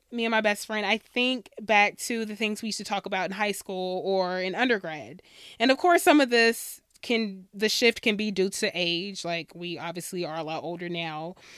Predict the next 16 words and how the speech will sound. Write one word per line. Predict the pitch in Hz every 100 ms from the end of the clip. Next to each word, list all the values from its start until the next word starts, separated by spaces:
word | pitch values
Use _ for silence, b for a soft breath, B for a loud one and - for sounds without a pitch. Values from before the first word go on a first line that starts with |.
| B B
but | 220 240 247 247
we | 302
used | 359 403
to | 392
spend | - 277 269 226
a | 208
lot | 226 233
more | 233
time, | 233 214 190
like, | 170 180
gossiping | 220 247 - 262 247 240 233 208
or |
talking | 190 185 - 180
negatively | 208 262 247 247 240
about | 226 226
people. | - 240 220 226 220 220 226